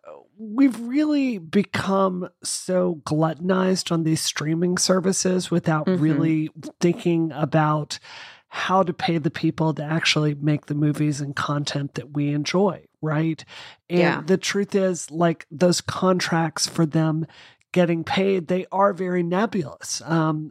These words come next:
Speaker 1: I don't know if you know this, but the, the editors and the, the people behind, uh, streaming services, uh, they just went on strike, uh, uh, this summer, last summer rather,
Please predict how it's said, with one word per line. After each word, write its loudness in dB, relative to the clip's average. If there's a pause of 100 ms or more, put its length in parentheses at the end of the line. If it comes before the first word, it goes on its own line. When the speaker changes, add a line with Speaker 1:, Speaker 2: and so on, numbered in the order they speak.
Speaker 1:
I 0
don't 2
know 2
if -2
you 0
know 2
this, -2
but -6
the, 2
the -2
editors 0
and 0
the, 0
the -4
people 0
behind, -2
uh, -4
streaming -4
services, -4 (380)
uh, 2
they -2
just -4
went 0
on -6
strike, -2
uh, 0 (100)
uh, 0
this -2
summer, -4 (320)
last -2
summer -2
rather, -4